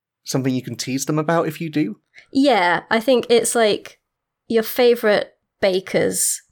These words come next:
Speaker 2: presence in the room, but with a severe headmaster's haircut. Like,
Speaker 1: <laughs>
Speaker 2: I think it was something that never bothered them and that Belka secretly thought was quite sweet.
Speaker 1: Yeah. Are they they, them?
Speaker 2: Uh,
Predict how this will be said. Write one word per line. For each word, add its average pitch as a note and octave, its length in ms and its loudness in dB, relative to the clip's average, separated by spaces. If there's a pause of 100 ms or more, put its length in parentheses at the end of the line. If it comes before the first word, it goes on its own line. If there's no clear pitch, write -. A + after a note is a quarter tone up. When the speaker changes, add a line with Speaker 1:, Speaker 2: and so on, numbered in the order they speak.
(160)
Speaker 2:
presence E3+ 640 -2
in F#3 220 -4
the F3 120 -2
room, F3 300 -2
but F3+ 160 -4
with F#3 160 -2
a F3 80 -2
severe F#3 560 -2
headmaster's F3+ 720 -4
haircut. - 640 -4
Like, - 540 -6
Speaker 1:
<laughs> - 80 -20
Speaker 2:
I - 1500 -6
think G3+ 200 0
it G#3 60 0
was G3 120 -2
something F#3+ 420 -2
that F3+ 260 -2
never F#3 220 0
bothered F3 380 -2
them E3 420 -2 (380)
and F3 160 -2
that - 220 -6 (100)
Belka F3 300 -2
secretly - 400 -6
thought E3+ 180 -2
was E3+ 160 -6
quite - 280 -6
sweet. - 440 -10 (920)
Speaker 1:
Yeah. F#3 220 -10 (600)
Are D3+ 40 -4
they D3+ 140 0
they, B2+ 180 0
them? A#2+ 300 -4 (800)
Speaker 2:
Uh, B3 180 2